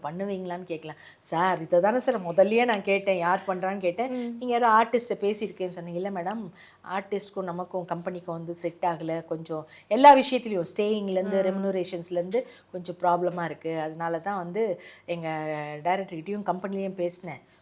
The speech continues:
Speaker 1: உங்ககிட்ட கேட்கலாம்னு சொல்லிட்டு, "என்ன, நான் தாராளமா பண்றேன் சார்ன்னு" சொல்லிட்டு, நான் எதை பத்தியும், அ,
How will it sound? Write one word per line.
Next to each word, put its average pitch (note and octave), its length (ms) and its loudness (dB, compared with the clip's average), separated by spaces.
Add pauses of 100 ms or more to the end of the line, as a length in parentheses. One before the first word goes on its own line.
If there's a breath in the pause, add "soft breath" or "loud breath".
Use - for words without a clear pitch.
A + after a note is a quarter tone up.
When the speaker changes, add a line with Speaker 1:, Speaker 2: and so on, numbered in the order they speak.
Speaker 1:
உங்ககிட்ட F3+ 360 -6
கேட்கலாம்னு F3+ 540 -6
சொல்லிட்டு, D3 380 -12
"என்ன, C3+ 260 -14
நான் E3 160 -12
தாராளமா D#3+ 560 -6
பண்றேன் F3 440 -6
சார்ன்னு" F3+ 140 -4
சொல்லிட்டு, A3 380 -6 (260 loud breath)
நான் A3+ 120 0
எதை A#3 240 6
பத்தியும், D4 500 6 (240)
அ, F3+ 340 -2